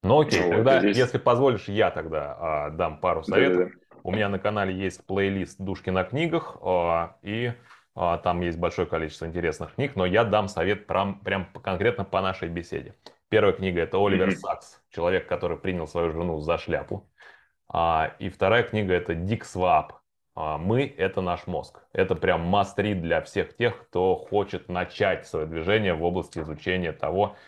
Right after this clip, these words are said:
Speaker 1: что такое вот тот полуторакилограммовый кусок жира, который находится у нас под черепной коробкой.
Speaker 2: Холестерина, да.
Speaker 1: Да.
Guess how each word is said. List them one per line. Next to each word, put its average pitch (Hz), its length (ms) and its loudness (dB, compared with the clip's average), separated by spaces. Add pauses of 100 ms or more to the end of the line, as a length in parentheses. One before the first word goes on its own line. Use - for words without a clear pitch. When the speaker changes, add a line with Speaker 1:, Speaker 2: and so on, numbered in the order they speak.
(160)
Speaker 1:
что - 360 4
такое 92 680 2
вот 80 260 -6
тот - 220 -2
полуторакилограммовый 85 1200 -2 (280)
кусок 95 400 0
жира, 95 320 2
который 85 360 -4
находится 80 520 -4
у 73 40 -6
нас 78 360 -8 (340)
под - 180 0
черепной 82 420 -2
коробкой. 95 360 2
Speaker 2:
Холестерина, 95 600 2
да. 92 400 2
Speaker 1:
Да. 82 460 0